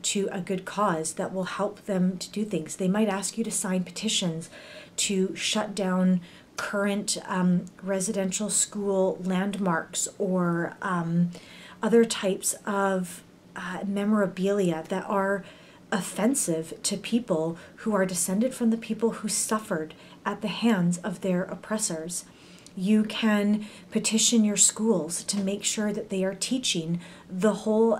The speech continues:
and actual truth to your own children or to the children of your community in the local schools. You can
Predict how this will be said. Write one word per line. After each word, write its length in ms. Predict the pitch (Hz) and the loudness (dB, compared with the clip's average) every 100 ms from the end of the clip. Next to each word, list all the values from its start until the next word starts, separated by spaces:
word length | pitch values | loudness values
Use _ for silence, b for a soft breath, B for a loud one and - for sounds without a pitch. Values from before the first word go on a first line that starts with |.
| 226 | 0
and 220 | 208 202 - | -2 -4 -4
actual 520 | 208 214 - 214 208 | -4 -4 -4 -2 -2
truth 520 | - - 226 175 175 - B B | -4 0 2 2 -2 -12 B B
to 120 | - | -2
your 180 | 208 196 | 0 4
own 200 | 208 240 | 4 4
children 500 | - 220 196 190 180 | 2 0 0 0 0
or 120 | - | -2
to 120 | 220 - | -6 -6
the 80 | |
children 440 | 214 - 226 226 208 | -4 -2 0 2 0
of 100 | 185 | 0
your 120 | 208 | -4
community 500 | - 196 208 214 175 | -4 -2 2 2 0
in 220 | 151 185 | -2 0
the 60 | 185 | 2
local 360 | 180 175 - | 2 0 0
schools. 580 | - - 202 170 120 - - B B B B | -4 -4 -2 -4 -4 -8 -12 B B B B
You 300 | 180 202 196 | -2 0 0
can 500 | 196 208 190 185 185 | -4 -2 2 4 4